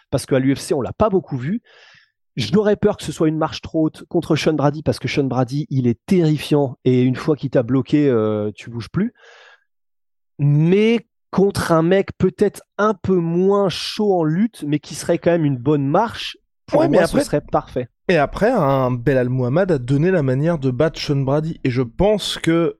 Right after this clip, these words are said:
Speaker 2: euh, Della Maddalena a les armes pour le battre aussi de cette manière-là.
Speaker 1: Certes.
Speaker 2: Donc c'est pour ça que moi,
Speaker 1: Absolument.
Speaker 2: ça me dérange pas, tu vois. C'est juste, effectivement,
Speaker 1: <clears throat>
Speaker 2: si ça va au sol, il se fait rouler dessus, mais il a les armes pour faire en sorte que ça n'aille pas au sol. Et en,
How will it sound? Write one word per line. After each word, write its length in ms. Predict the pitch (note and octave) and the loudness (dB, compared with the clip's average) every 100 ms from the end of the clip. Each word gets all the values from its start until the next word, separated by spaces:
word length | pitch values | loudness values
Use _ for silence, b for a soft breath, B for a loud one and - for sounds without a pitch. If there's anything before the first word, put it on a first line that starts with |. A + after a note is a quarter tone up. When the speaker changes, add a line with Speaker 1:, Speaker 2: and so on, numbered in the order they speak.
| - | -6
Speaker 2:
euh, 600 | B2+ B2 A#2 A2+ A2+ A2 | -4 -2 -4 -4 -6 -4
Della 240 | C3 B2+ | -2 0
Maddalena 500 | B2 A2+ A#2 C#3+ F#3 - | -2 -4 -2 -2 -2 -2
a 80 | |
les 200 | B2+ B2 | -2 0
armes 160 | C#3 D#3 | 0 -2
pour 140 | - | -2
le 100 | C3 | -2
battre 280 | B2 C#3+ - | 0 -2 -2
aussi 220 | C3 - D#3 | -6 -6 -8
de 20 | |
cette 200 | C3+ - | -8 -6
manière-là. 260 | B2 B2 B2+ | -4 -4 -2
Speaker 1:
Certes. 340 | B2 E3+ - - - | 0 -2 -6 -20 -8
Speaker 2:
Donc 220 | B2+ D3+ | -4 -2
c'est 100 | - | -2
pour 140 | E3+ G3 | -2 0
ça 80 | A#3+ | 0
que 40 | |
moi, 60 | G#3+ | 2
Speaker 1:
Absolument. 180 | G#3+ F3+ | 2 0
Speaker 2:
ça 20 | |
me 40 | D#3 | 2
dérange 320 | D#3 D3+ - | 2 0 -2
pas, 140 | D#3 | -4
tu 140 | C3+ A#2+ | -4 -6
vois. 100 | A#2 | -4
C'est 160 | - | -2
juste, 300 | C#3+ A3+ A3+ - | -2 -2 -8 -6
effectivement, 540 | C3+ D#3 - C#3 F3 | -2 -2 -2 0 0
Speaker 1:
<clears throat> 40 | D#3 | 0
Speaker 2:
si 220 | - F#3 | -4 -6
ça 160 | - E3 | -2 0
va 100 | D#3 | 2
au 100 | D3+ | 0
sol, 320 | - D#3+ C#3+ | 0 -2 -2
il 80 | C3 | -8
se 60 | - | -4
fait 80 | C3+ | -2
rouler 220 | B2+ B2+ | 0 -2
dessus, 260 | - G3 A#3 B B B | -2 -4 -4 B B B
mais 160 | D3+ D#3+ | 0 2
il 100 | D#3+ | 2
a 60 | |
les 240 | D#3 C#3+ C3+ | 2 2 2
armes 220 | E3+ F#3+ | 0 0
pour 160 | C#3 A#2+ | -2 -2
faire 100 | C#3 | -2
en 60 | |
sorte 240 | C3 F3 - | 0 -4 -4
que 120 | D3 | -4
ça 180 | - C#3 | -2 0
n'aille 220 | D3+ F3 | 0 -2
pas 180 | E3+ D3 | 0 -2
au 100 | C3+ | -2
sol. 320 | - F3 G3+ - | -2 -2 -2 -2
Et 60 | C#3+ | 0
en, 160 | C3 | 0